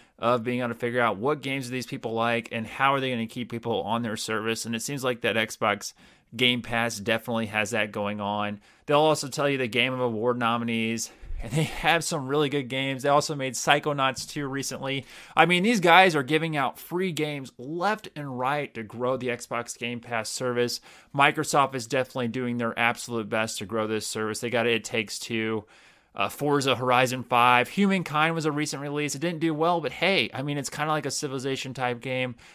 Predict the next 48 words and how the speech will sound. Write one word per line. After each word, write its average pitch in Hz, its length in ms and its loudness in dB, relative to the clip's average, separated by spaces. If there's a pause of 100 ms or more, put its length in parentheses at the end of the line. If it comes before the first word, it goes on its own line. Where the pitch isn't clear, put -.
Of - 60 -20
course, 156 300 0
Knockout 135 500 2
City. 131 480 -4 (280)
It 123 100 -8
comes 156 240 2
with 131 140 -6
E 143 100 -2
A 135 160 2
Play. 139 380 2
This 170 100 0
is 233 80 -4
the 220 120 4
best 135 360 4
deal 123 240 2
in 113 80 0
two 120 140 -8
thousand 110 320 0
twenty-two 104 500 -6
for 98 160 -8
sure. 113 320 -4
You 117 140 -4
can 127 100 -6
go 127 380 2 (360)
play 139 100 0
some 117 220 -4
Flight 156 360 4
Simulator, 143 600 0
No 131 240 2
Man's 147 400 -2
Sky, 139 400 2
which 127 200 -6
has 107 140 -8
been 131 360 -2
updated 127 580 0
to 120 100 -10
the 120 80 -6
point 127 400 -4
of 113 220 -2
just 131 240 -4
being 123 220 -4
completely 113 480 -2
awesome 117 400 0
now 117 200 2
after 113 180 -2
that 101 160 -2
horrible 131 460 0
release. 113 600 0